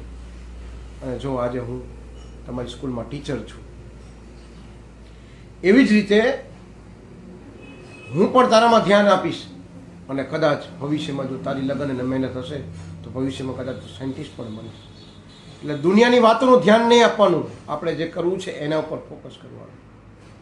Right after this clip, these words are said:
પછી સ્કૂલમાં વિજ્ઞાન મેળો, આપણે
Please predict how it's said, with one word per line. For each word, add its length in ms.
પછી 260
સ્કૂલમાં 500
વિજ્ઞાન 340
મેળો, 240
આપણે 380